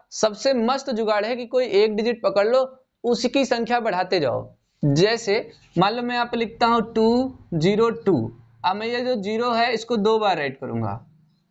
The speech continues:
ज़ीरो ज़ीरो टू, फिर तीन बार राइट करूंगा, ज़ीरो ज़ीरो टू। तो आप यहाँ पर क्या देख रहे हो, मैंने क्या किया, मैंने इस ज़ीरो को पकड़ा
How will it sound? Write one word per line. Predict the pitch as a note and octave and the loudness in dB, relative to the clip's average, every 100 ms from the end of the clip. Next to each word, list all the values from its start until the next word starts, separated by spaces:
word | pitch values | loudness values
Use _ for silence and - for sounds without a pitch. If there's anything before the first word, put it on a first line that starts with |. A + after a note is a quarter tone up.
| - | -6
ज़ीरो | C#3+ G3 A#3 | 0 2 2
ज़ीरो | G3 G#3+ A3 B3 B3 - - | 0 0 0 0 -6 -12 0
टू, | A3+ F3+ A2 - | 2 2 0 -2
फिर | G3 G#3 | 0 0
तीन | G#3 B3 B3 | 2 2 4
बार | A#3+ A3+ | 2 0
राइट | G#3+ G3+ | -4 -4
करूंगा, | E3 D#3 D#3 | 0 2 4
ज़ीरो | E3 G3+ A3+ | 4 4 4
ज़ीरो | A3 A3 A3+ A3+ | 4 2 2 -2
टू। | A#3 F3+ A2 - _ _ _ _ _ _ _ _ _ _ - | -2 -2 -4 -12 _ _ _ _ _ _ _ _ _ _ -2
तो | A3 | 2
आप | A#3+ B3 | 2 2
यहाँ | C4 | -2
पर | C4 B3 | 0 0
क्या | C4+ B3 | 2 2
देख | G3 D#3+ | 0 -2
रहे | C3+ | -6
हो, | A#2+ A#2 - _ - | -6 -8 -12 _ -2
मैंने | F#3 A3+ B3+ | 0 2 2
क्या | B3+ B3+ | 2 0
किया, | B3 A#3 G#3+ - _ - | 0 0 0 -14 _ 0
मैंने | F#3 A#3+ | 2 4
इस | B3+ | 0
ज़ीरो | F3+ G3+ A#3 B3+ | 0 0 2 4
को | B3+ | 2
पकड़ा | A#3+ G3 G#3+ B3 | 0 -2 0 0